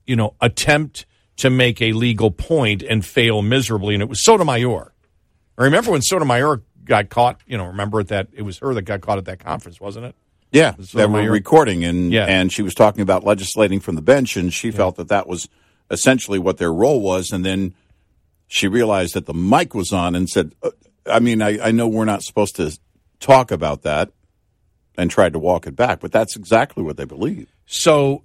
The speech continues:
Speaker 1: uh, here, uh, you know, here, uh, uh, the, what's going on here with Sotomayor, and I, we'll, we'll get to the actual text of it in, in just a, a,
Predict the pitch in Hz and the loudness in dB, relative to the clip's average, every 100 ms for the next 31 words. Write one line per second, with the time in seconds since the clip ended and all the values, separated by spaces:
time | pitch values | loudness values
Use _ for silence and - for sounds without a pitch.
0 | - 131 - - - 208 226 165 127 123 | -4 -4 -4 -16 -6 0 2 2 0 -2
1 | - 131 117 117 - 135 120 - - 135 | -2 0 0 -2 -4 -6 -6 -12 -14 -2
2 | 175 180 127 120 120 117 104 101 - _ | 0 2 2 0 -2 -2 -2 -4 -10 _
3 | - - 120 123 127 - _ 135 135 - | -18 -12 -4 -4 -4 -8 _ -4 -4 -4
4 | _ _ - 131 123 143 143 127 117 101 | _ _ -4 -2 0 0 0 0 -2 0
5 | 151 120 104 - 123 110 95 113 101 98 | -2 -2 -4 -4 -2 -2 -2 -2 -2 -6
6 | - 104 98 104 110 92 104 95 90 87 | -6 -8 -6 -4 -4 -4 -4 -4 -4 -10
7 | 87 - _ _ _ - 120 101 104 95 | -12 -14 _ _ _ -2 -2 -2 -6 -6
8 | - 98 98 104 92 90 101 92 - 92 | -6 -8 -6 -4 -4 -4 -6 -6 -4 -6
9 | - 98 | -6 -10